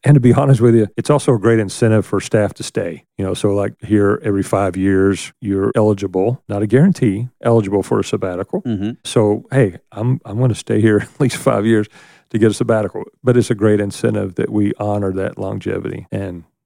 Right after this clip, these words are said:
Speaker 1: again, it still has to be approved, and we have all those filters in place. But it's just a great thing to say, it's, yeah, you're gonna take time to relax. You need to, 'cause this is a part of that rejuvenation process, but also gives you a chance to do some things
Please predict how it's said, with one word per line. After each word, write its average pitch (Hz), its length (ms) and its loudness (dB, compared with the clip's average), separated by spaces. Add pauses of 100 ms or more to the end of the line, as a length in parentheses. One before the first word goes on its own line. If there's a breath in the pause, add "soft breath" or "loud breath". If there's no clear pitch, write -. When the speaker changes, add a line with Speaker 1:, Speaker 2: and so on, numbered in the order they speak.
Speaker 1:
again, 117 260 2
it 104 40 -4
still - 180 2
has 143 120 4
to - 60 -10
be 113 120 2
approved, 95 520 0
and 107 80 -2
we 101 120 0
have 101 180 -6
all 95 140 -2
those 95 240 0
filters 104 500 0
in 90 80 -6
place. - 640 -4
But 113 80 0
it's 110 120 -2
just 139 200 -2
a 107 60 2
great 107 340 -2
thing 107 320 -4
to 98 80 -6
say, 107 180 -2
it's, - 220 -8
yeah, 123 140 4
you're 113 180 2
gonna 139 160 4
take - 280 -2
time 110 240 0
to 95 60 -4
relax. 90 600 -6 (160)
You 107 80 0
need 101 240 2
to, 98 320 -12
'cause - 120 -6
this 98 200 -4
is 95 100 -6
a - 60 -8
part 98 320 -4
of 95 60 -6
that 95 260 -6
rejuvenation 98 760 0
process, - 600 -6
but 117 120 -2
also 135 280 0
gives 104 260 -2
you 101 60 -2
a 98 40 0
chance 101 300 -4
to 90 60 -10
do 113 180 2
some 104 180 -4
things 92 360 -8